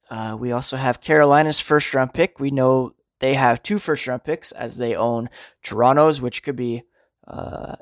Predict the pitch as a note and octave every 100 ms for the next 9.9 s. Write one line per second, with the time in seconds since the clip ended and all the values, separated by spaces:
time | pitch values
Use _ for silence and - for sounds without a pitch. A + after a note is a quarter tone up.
0 | _ - B2 C#3+ C#3 A#2 G#2+ A#2+ C#3+ D3+
1 | D3+ - _ _ _ _ - G#2 A2 A#2+
2 | A#2+ - B2 C3 - _ _ _ _ _
3 | - C#3 - A#2+ A2+ A#2 A#2 - C3 C#3
4 | D3+ - - _ _ - - C3+ B2+ B2+
5 | C#3 D#3+ E3 D#3+ D#3 D#3 D3+ D3+ D3+ D3+
6 | - _ _ _ - B2 B2+ A#2 A#2 B2
7 | A#2+ A2 G#2+ B2+ C#3+ - - B2+ B2+ A#2+
8 | - A#2+ A2+ A2+ A2+ C3+ C#3 C#3 C3 -
9 | _ _ _ - - G2+ A#2 A2+